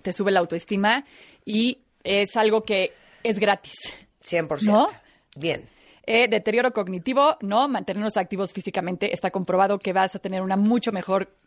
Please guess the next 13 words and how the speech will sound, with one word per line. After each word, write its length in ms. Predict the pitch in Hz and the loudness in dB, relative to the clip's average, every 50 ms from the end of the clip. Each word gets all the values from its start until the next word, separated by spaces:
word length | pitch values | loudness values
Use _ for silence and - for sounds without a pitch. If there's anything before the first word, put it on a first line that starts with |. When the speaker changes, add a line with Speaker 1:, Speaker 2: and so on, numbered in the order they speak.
| _ _ _ | _ _ _
Speaker 1:
este, 300 | - 185 180 180 - 180 | -6 -6 -6 -4 -6 -6
calidad 500 | - 175 165 170 175 175 175 180 180 190 - - - - _ _ _ | -4 -2 -2 0 2 2 2 2 2 0 -8 -16 -20 -20 _ _ _
de 100 | 185 - | -10 -8
tu 100 | - 160 | -6 -2
cerebro, 320 | - 190 185 208 214 226 | 0 2 2 4 4 2
de 80 | 220 190 | 2 2
tus 160 | - 180 160 | -2 -6 -4
neuronas, 520 | 170 170 175 196 214 220 220 220 214 214 - | -2 0 2 2 2 4 4 2 2 2 -2
más 180 | 196 185 180 - | -4 -4 -4 -4
oxigenación, 800 | 185 - - 185 - 190 165 170 - - 226 226 233 240 240 - - - - _ - | -10 -10 -12 -10 -8 -6 -6 -6 -2 0 4 4 4 4 2 -2 -6 -16 -20 _ -8
mejor 340 | 214 202 196 - 220 226 226 | -4 -4 -2 0 0 0 2
memoria, 440 | 220 214 208 208 220 220 220 214 214 | 2 2 2 4 4 4 4 4 2
Marta, 380 | 214 214 214 208 - 208 208 | 2 0 -2 0 0 -2 -2